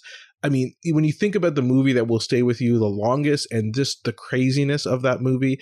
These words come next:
how they thought of that, I think it's amazing. I, I think it's a real, it's a real work of art. But who will win?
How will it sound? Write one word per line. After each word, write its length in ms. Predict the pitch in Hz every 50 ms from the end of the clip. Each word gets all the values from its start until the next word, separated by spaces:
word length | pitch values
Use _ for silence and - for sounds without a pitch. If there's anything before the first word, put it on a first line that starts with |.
| - - - - -
how 320 | - - - 135 135 139 135
they 120 | 143 135
thought 280 | 123 - 135 123 127 131
of 80 | 127
that, 260 | 131 127 127 127 - -
I 60 | 117
think 160 | 110 120 110
it's 140 | 117 107 -
amazing. 560 | 107 104 104 107 107 107 110 110 110 107 110 - -
I, 240 | 110 107 - 120
I 40 | 113
think 140 | 107 123 107
it's 100 | 107 113
a 60 | 117
real, 360 | 110 113 117 113 110 110 107 - _
it's 80 | _ -
a 40 | 151
real 200 | 139 139 147 139
work 260 | 120 117 120 110 -
of 80 | - 92
art. 220 | 98 87 - - - _ _ _ _ _ _ _ _ _ _ -
But 220 | 117 120 110 110
who 140 | - - 131
will 280 | 120 120 139 151 156 156
win? 360 | 151 156 147 139 139 147 151